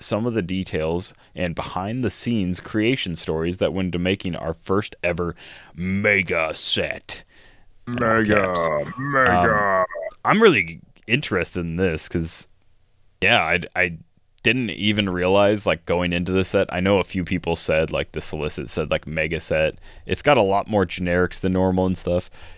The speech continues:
Speaker 1: It's a fairly large set, but I am interested. We've never seen behind the scenes creation stories, so
Speaker 2: Oh.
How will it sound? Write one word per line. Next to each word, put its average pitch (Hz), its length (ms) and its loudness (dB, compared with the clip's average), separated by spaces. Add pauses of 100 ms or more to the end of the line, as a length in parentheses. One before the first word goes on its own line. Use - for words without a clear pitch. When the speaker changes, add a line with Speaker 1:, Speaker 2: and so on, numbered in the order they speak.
(100)
Speaker 1:
It's - 180 -4
a 113 40 2
fairly 139 440 2
large 85 360 2
set, 82 300 2 (260)
but 101 80 0
I 104 60 8
am 117 280 4
interested. 95 580 -2
We've 87 180 -4
never 123 240 2
seen 113 380 0
behind 85 520 -2
the 80 40 -4
scenes 90 440 -2
creation 82 500 0
stories, 69 600 -4
so 80 440 -2 (560)
Speaker 2:
Oh. 143 340 0